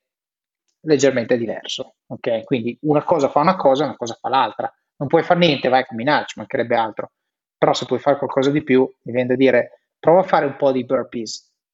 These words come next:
di fianco al letto di cui sopra, piuttosto che andare a camminare, e vedi che cambia completamente, cambia anche la fisiologia, il corpo, cambia, cambia la forma. Poi lui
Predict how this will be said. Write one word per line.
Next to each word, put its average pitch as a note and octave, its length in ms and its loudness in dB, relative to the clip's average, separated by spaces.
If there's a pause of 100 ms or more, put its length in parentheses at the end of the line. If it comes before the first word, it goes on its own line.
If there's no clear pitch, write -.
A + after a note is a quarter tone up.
di C3+ 160 -8
fianco B2 320 -2
al B2+ 80 2
letto B2 320 0
di A#2 120 -2
cui B2 180 0
sopra, A#2 460 0
piuttosto - 460 -4
che C3 80 2
andare A#2 240 0
a - 40 -8
camminare, A#2+ 760 0
e D3+ 140 2
vedi B2+ 260 4
che B2+ 140 -6
cambia A2 340 -2
completamente, A#2+ 720 -4
cambia D#3 360 2
anche D#3+ 240 0
la B2 80 0
fisiologia, B2+ 600 0
il - 240 -6
corpo, D3 480 2
cambia, B2 380 -4
cambia B2+ 300 -4
la - 160 -10
forma. B2+ 280 0 (1040)
Poi A#3+ 160 2
lui G#3+ 300 4